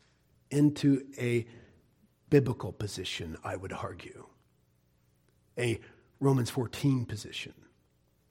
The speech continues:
When the spirit of your age is one of Puritanism, when the spirit of your age is one of Reformation, of a Zwingli disposition,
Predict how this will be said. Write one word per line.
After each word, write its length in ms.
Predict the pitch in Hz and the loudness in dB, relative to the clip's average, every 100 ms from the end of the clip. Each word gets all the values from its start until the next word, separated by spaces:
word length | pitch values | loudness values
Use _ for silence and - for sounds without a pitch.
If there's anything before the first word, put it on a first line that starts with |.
| _ _ _ - | _ _ _ 10
When 260 | 151 196 | 12 12
the 300 | 180 160 - - | 12 12 4 -4
spirit 400 | - 269 285 220 | 6 12 12 12
of 80 | |
your 180 | 165 170 | 12 10
age 440 | 220 277 170 156 - | 10 12 12 12 10
is 200 | 160 143 | 8 10
one 160 | 190 | 10
of 120 | 160 | 10
Puritanism, 560 | - 240 214 147 123 175 | 8 8 10 8 8 8
when 80 | 175 | 8
the 40 | |
spirit 240 | - 254 220 | 8 10 10
of 60 | |
your 140 | 165 156 | 10 8
age 540 | 190 233 202 175 170 175 | 12 12 12 12 12 10
is 260 | 196 160 | 10 10
one 160 | 156 180 | 10 8
of 80 | 143 | 10
Reformation, 720 | 156 151 185 214 - 147 156 175 | 8 10 12 12 10 8 8 8
of 100 | 151 | 8
a 120 | 156 | 8
Zwingli 1080 | 131 131 196 277 269 226 254 254 262 208 - - - - | 8 8 12 12 12 12 12 12 12 10 0 -14 -4 0
disposition, 840 | 170 151 120 190 160 120 151 196 | 4 8 12 12 10 6 4 2